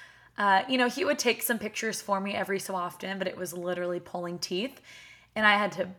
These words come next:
beg him to take pictures of me. I would tell him, "Just give me, like, please, like, this is so pathetic."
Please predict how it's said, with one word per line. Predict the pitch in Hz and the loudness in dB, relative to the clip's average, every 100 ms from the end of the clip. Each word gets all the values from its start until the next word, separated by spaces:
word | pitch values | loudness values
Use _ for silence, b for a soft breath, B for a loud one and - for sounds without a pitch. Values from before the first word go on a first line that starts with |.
| _ _ 180 151 | _ _ -16 -2
beg | 214 240 233 | 2 2 0
him | 196 175 - | -4 -8 -10
to | - | -6
take | 196 190 | -6 -4
pictures | 190 - - 202 | -6 -6 -6 -6
of | - 208 | -8 -10
me. | 240 233 | -10 -6
I | 202 | -4
would | 190 190 | -4 -4
tell | 185 180 | -6 -4
him, | 185 175 180 b b b b b - | -6 -6 -6 b b b b b -12
"Just | 226 - | -10 -4
give | 277 247 | -4 -2
me, | 254 247 247 240 - _ | 0 0 -2 -6 -16 _
like, | 226 - | -18 -18
please, | - 254 226 214 214 - | -10 -8 -6 -8 -10 -12
like, | - - | -12 -14
this | - | -16
is | 185 | -12
so | - 175 165 | -4 -4 -4
pathetic." | 180 185 226 254 262 | -6 -12 -10 -8 -10